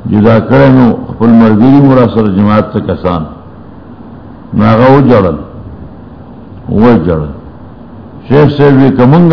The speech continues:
په دې پوهېدې چې دا جهاد مونږ کولی شو او د امریکې مقابله کولی شو په دې حال کې، نو مونږ به په خپله پاکستان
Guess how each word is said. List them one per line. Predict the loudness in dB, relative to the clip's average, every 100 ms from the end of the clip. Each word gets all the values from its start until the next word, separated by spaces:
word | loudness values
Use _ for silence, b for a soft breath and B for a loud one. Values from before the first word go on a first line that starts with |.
| 2
په | 2
دې | 2 0 0
پوهېدې | 0 0 0 0 -2 -8 -16 -8 -6 -6 -8 -16 -12 -10 -4
چې | -2 0
دا | 2 2 0 -4 -10 -10 -14 -16 -12 -4 -4 -4 -10 -10 -8 -6 -2
جهاد | 0 2 0 0
مونږ | 0 0 0 0
کولی | 0 2 2 0
شو | 0 0
او |
د | 2 0
امریکې | -2 -2 0 0
مقابله | 0 -2 -2 0 0
کولی | 0 -2 -2
شو | -4
په | -4 -2
دې | 0 0
حال | -2 -6 -8
کې، | -10 -12 -18 -16 -16 -18 -20 -20 -14 -4
نو | 0 2
مونږ | 4 2
به | 2
په | 0
خپله | -2 0 0
پاکستان | 2 0 -2 -6 -2 0